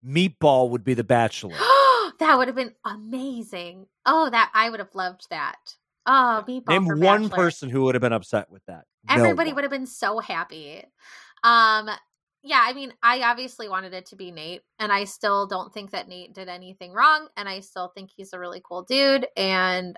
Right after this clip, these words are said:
Speaker 2: I would really like to see him in that role, but we can't have what we want because everything sucks. Um, but then they're like, "Okay," but here's, like, one good moment of justice because they're like, "Zach,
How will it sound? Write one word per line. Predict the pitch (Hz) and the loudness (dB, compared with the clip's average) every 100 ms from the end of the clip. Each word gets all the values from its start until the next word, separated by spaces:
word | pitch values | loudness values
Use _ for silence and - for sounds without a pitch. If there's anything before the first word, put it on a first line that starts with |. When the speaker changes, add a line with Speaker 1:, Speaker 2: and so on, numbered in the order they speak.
| - | 0
Speaker 2:
I | 202 190 190 | 4 4 0
would | 190 - | -6 -8
really | 185 180 | -8 -6
like | 180 175 - | -6 -8 -10
to | - | -18
see | 190 - 175 - 180 _ | -20 -18 -16 -18 -20 _
him | - 208 180 | -18 -16 -14
in | 190 | -8
that | 180 185 - | -6 -4 2
role, | 254 262 269 262 - _ - | 6 8 6 4 -16 _ -2
but | 185 - | 0 -2
we | 185 | -10
can't | - 240 247 | -2 -2 0
have | 226 208 | 0 0
what | 196 | -2
we | 185 | -4
want | 180 165 165 - | -2 -2 -2 -10
because | - 175 - 104 - - _ - | -18 -14 -12 -12 -14 -20 _ -16
everything | 190 190 180 170 | -16 -16 -18 -20
sucks. | - _ _ _ _ - _ - | -20 _ _ _ _ -20 _ 4
Um, | 226 220 208 208 _ _ _ _ - | 6 6 2 -6 _ _ _ _ 0
but | 233 | 2
then | 285 311 | 2 0
they're | 311 | 0
like, | 285 240 247 | 0 0 -2
"Okay," | 247 220 156 - - | -4 -4 -6 -6 0
but | 269 | 0
here's, | 254 339 339 | 0 0 0
like, | - - | 0 0
one | 226 226 | -2 -2
good | 214 | -4
moment | 196 180 185 190 | -4 -6 -6 -8
of | 185 | -10
justice | - 156 175 - 165 - | -6 -6 -6 -8 -10 -10
because | 196 202 185 | -10 -8 -6
they're | 190 | -2
like, | 190 185 - | -2 -4 -6
"Zach, | 269 262 254 | 0 0 0